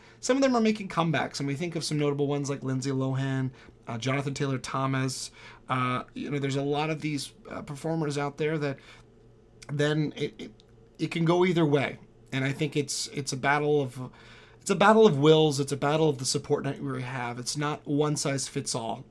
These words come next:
I think we've seen that really here. And you got people like Jake Gyllenhaal I mentioned a while back, and I talked about how he is, look at the career he has had. And, uh, it just, you just never know when it comes to being a child performer, because it depends on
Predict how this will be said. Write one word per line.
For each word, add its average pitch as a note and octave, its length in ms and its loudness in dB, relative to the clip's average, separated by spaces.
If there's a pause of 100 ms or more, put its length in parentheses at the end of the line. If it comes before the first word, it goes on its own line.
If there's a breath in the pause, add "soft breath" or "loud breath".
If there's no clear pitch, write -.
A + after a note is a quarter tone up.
I C3+ 80 -6
think C3+ 200 -4
we've C3+ 140 -2
seen C#3 260 -2
that C3 220 -2 (340)
really D3 280 2
here. C#3 340 0
And B2 180 -4 (420 loud breath)
you C3 120 0
got C3 160 4
people C#3+ 200 0
like D3 140 2
Jake C#3+ 220 0
Gyllenhaal B2+ 600 2
I A#2 60 -2
mentioned B2+ 500 -4
a B2+ 80 -4
while C3 240 0
back, C3+ 400 -4
and C3 80 -6
I C3 80 -4
talked C3 260 -6
about C3 180 -6
how C3 160 -4
he D#3+ 200 -4
is, C#3+ 120 -2
look D#3+ 140 -2
at D#3+ 60 -4
the C#3+ 100 0
career D3 340 -2
he D#3+ 260 -2
has C#3+ 160 -8
had. C3 280 -4
And, B2 140 -6 (520 loud breath)
uh, C3 560 0 (100)
it C#3+ 160 -10
just, - 340 -6 (520)
you F3+ 120 -2
just A3 200 0
never F3 300 2
know D#3 200 2
when C#3+ 160 2
it C#3+ 100 -6
comes C#3+ 280 -2
to C#3+ 100 -4
being C3+ 220 -2
a B2 40 -6
child C3+ 320 -2
performer, C3 440 -6
because C3 360 -6
it C3 60 -8
depends F3+ 360 -2
on D#3+ 180 2